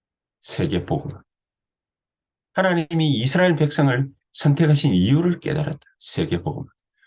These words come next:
하나님이 우리를 부르신 이유가 뭡니까? 마가복음 삼 장 십삼 절에 "내가 너희를 부른 것은 너희와 함께 있기 위함. 또 나가 전도도 하며 귀신을 내어 쫓는 권세를 주기 위함이라."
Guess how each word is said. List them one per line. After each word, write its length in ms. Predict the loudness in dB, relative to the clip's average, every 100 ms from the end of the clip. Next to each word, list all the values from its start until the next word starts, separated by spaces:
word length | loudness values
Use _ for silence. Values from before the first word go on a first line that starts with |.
| -2
하나님이 360 | 0 0 0
우리를 380 | 0 2 2 0
부르신 400 | 0 -2 0 0
이유가 260 | 2 0 0
뭡니까? 520 | 0 -2 -2 -2 0
마가복음 440 | 0 0 0 0 -2
삼 200 | -2 -2
장 180 | -2 -4
십삼 360 | -6 -4 -2
절에 160 | -2 -4 -10 -10 0
"내가 400 | 2 2 2 4
너희를 420 | 4 4 2 -2
부른 260 | -2 -2 -2
것은 280 | 0 2
너희와 420 | 2 2 2 0 -2 -14 -20 _
함께 400 | -8 -8 -8 -6
있기 340 | -6 -6 -8 -8
위함. 260 | -10 -14 -18 _ _ _ -4
또 240 | 0 2
나가 400 | 2 0 0 -4 -2
전도도 460 | 0 0 0 -2 -4
하며 200 | -8 -10 -14 _ _ _ _ _ _ -2
귀신을 480 | -2 0 0 0
내어 160 | 2 0
쫓는 460 | 0 2 2 2 -2 -16 -16 -2
권세를 500 | 0 0 -2 -2 -2
주기 440 | -4 0 0 -2 _ _
위함이라." 520 | -4 0 0 0 -8